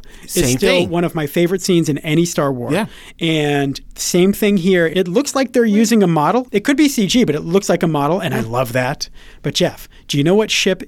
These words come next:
Speaker 1: is to, when you're watching it,
Speaker 2: Mm-hmm.
Speaker 1: to the right of the Millennium Falcon?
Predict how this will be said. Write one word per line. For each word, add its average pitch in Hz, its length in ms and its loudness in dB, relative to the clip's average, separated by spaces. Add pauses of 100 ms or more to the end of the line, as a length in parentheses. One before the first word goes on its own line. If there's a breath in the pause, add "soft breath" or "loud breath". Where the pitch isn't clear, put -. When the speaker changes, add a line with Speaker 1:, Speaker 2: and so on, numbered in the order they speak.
Speaker 1:
is 160 180 -4
to, 147 460 0
when 147 140 -2
you're 135 120 -4
watching 165 500 -2
it, - 300 -12
Speaker 2:
Mm-hmm. 90 200 -8 (200)
Speaker 1:
to 170 140 0
the 147 100 2
right 135 400 -2
of 175 140 -8
the 190 80 0
Millennium 180 320 -2
Falcon? 185 420 -6